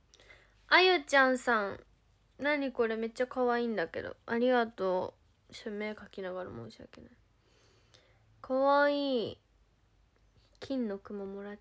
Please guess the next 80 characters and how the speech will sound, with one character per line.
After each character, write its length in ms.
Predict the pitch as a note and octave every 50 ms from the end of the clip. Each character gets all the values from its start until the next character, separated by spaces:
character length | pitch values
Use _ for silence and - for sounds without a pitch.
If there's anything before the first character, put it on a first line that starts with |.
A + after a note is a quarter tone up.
| _
ち 100 | - A3+
ゃ 20 | G#3+
い 60 | -
ま 160 | A#3+ A#3 -
し 100 | - - -
た。 80 | - - - -
「外 240 | C4 A#3+ B3 D4+
れ 140 | D#4+ E4+ E4+
た」 240 | E4+ F4 E4+ E4+ D4+
だ 60 | A#3 F#3
っ 80 | - -
て。 120 | - - -
え？ 80 | E4+ G4+ A4 A#4 A#4 - - - - - -
外 220 | - E4+ F#4 -
れ 60 | G4 A#4 C5 C5+ C5+
た 60 | C#5 C#5 C5
人 80 | - - C5+ B4+ B4
が 60 | G4+ D#4+
い 60 | B3
た 180 | - C#4 C#4 B3+
の？ 140 | A3+ A3+
嬉 220 | A#3 B3+ E4 F4 -
し 120 | - -
い。 360 | F4+ F4 D#4 B3 - - - _ _ _ _ _ _ _ - -
嬉 200 | D4 F#4+ G4 G#4
し 300 | - - B4 A#4 G#4 G4+
い 40 | F#4+
っ 20 |
て 100 | - D4+
い 60 | D4 C#4
う 60 | C4
か 100 | B3+ B3
何？ 400 | C4 C#4 C4 A3+ G#3 A#3 B3 - -
め 100 | B3 A#3+
っ 40 | A#3+ -
ち 80 | C#4+
ゃ 40 | D4
変 240 | D4 D#4+ D#4 C#4+ C4
な 180 | A#3+ A3+ - - - - - - - - - - -
感 280 | - B3+ A#3 A3+ G#3+
情。 360 | A3 A3 G#3+ G#3 G#3 G3+ - - _ _ _ _ -
な 140 | A#3 A3+ A3+
ん 60 | A3+
か、 300 | - G#3+ G3+ G3+ - - _ _ _ _
そ 200 | - - - C4+
れ 120 | C4 C#4 C#4
だ 120 | C#4 C4+
け 120 | C4+ C4+ B3+
応 160 | B3 A#3+ A#3
募 120 | B3 B3+
し 80 | - -
て 120 | - B3+
く 100 | B3+ B3+
れ 140 | B3 B3+ B3+
て 120 | C4 C4
た 100 | B3 A#3
人 200 | G#3+ - - G#3+
が 100 | G3+ G#3
い 80 | G3 G3
た 180 | - G#3+ G#3+ G#3+
ん 80 | G3
だ 120 | F#3+ F3+ F#3
っ 40 |
て 160 | - _ - G#3
思 200 | G3 G3 F#3+ F#3+
う 60 | G3
と 140 | F#3+ G3 G3
嬉 200 | G3 G3+ - -
し 140 | - -
い 60 | - -
で 120 | - A#3+
す 160 | - - -
ね。 180 | - - - - _ _ _ - - - - - - - - _ -
で 100 | B3+ B3
も、 160 | A#3+ A#3 A#3+
外 240 | B3 A#3+ A3+ A#3+ A#3+
れ 120 | B3+ B3
た 120 | C4 C4+
の 220 | C4 B3 A3+ G#3
は 20 | G#3